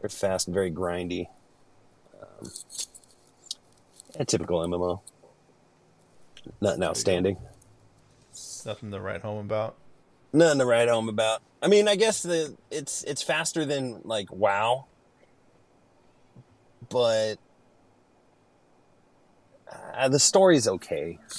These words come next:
Speaker 1: I guess. I'm, I'm a big story guy in M M Os. Um, but yeah, I mean, they, they have a, they have a bunch of classes, you know, subclasses. Um,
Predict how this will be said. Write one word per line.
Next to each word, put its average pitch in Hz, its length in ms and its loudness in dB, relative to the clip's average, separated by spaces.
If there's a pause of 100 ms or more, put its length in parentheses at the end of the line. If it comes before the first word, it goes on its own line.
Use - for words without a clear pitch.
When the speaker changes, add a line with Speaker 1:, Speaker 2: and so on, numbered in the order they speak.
Speaker 1:
I 87 40 -8
guess. 85 360 0
I'm, 117 140 -2
I'm 123 160 2
a 113 60 2
big 101 220 0
story 92 360 -2
guy 92 180 -6
in 90 120 -6
M 92 120 -8
M 92 140 -8
Os. 92 340 -6 (1800)
Um, - 540 -4 (260)
but 113 240 6
yeah, 151 160 4
I 147 40 2
mean, 147 200 0
they, 135 140 -2
they 143 140 -4
have 143 100 0
a, 135 40 -2
they 123 120 -6
have 143 80 0
a 135 60 4
bunch 131 200 0
of 113 80 -6
classes, 110 800 -2
you 107 80 -10
know, 101 80 -8
subclasses. 95 1160 -4 (640)
Um, 65 420 -14